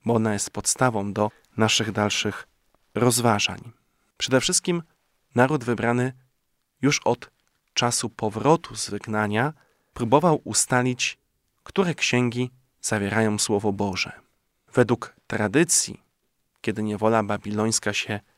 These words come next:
skończyła i zaczęła się reforma religijna i powrót do Ziemi Świętej Żydów,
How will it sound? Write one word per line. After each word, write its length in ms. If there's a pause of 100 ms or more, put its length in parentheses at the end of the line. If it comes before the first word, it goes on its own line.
skończyła 760
i 60
zaczęła 460
się 260 (300)
reforma 600
religijna 800 (140)
i 60
powrót 540
do 280 (240)
Ziemi 300
Świętej 540
Żydów, 560